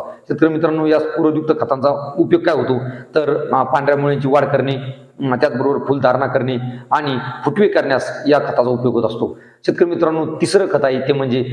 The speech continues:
पोटॅशयुक्त खत. उदाहरणार्थ, दहा सव्वीस सव्वीस मधला असणारा तिसरा सव्वीस टक्के किंवा, अ, म्युरेट ऑफ पोटॅश मधला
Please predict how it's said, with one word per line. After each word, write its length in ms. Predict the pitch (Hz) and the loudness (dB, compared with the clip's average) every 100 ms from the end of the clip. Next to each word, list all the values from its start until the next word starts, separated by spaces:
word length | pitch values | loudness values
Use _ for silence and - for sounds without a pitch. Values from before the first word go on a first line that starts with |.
| 123 165 | -4 -2
पोटॅशयुक्त 400 | 160 160 156 156 | 0 -2 -2 -2
खत. 80 | 156 147 - - - | -2 -2 -6 -4 0
उदाहरणार्थ, 360 | 147 143 143 | 2 2 0
दहा 220 | 143 135 | 2 2
सव्वीस 240 | 135 147 120 | 2 -2 -2
सव्वीस 200 | 143 139 147 | -4 -2 -2
मधला 540 | 135 139 143 - - - | 0 0 0 -4 -4 -4
असणारा 280 | 143 147 143 | -2 0 0
तिसरा 340 | 143 - 175 | 0 0 0
सव्वीस 320 | 165 156 127 - | 0 -2 -2 -4
टक्के 520 | 139 123 127 - - | 0 0 0 -8 -2
किंवा, 520 | 196 175 147 - - - | 0 2 0 -2 -2 0
अ, 140 | 131 | 2
म्युरेट 300 | 139 165 165 | 2 2 2
ऑफ 60 | 160 | 2
पोटॅश 300 | 156 147 139 | 2 0 0
मधला 260 | 139 131 | 2 2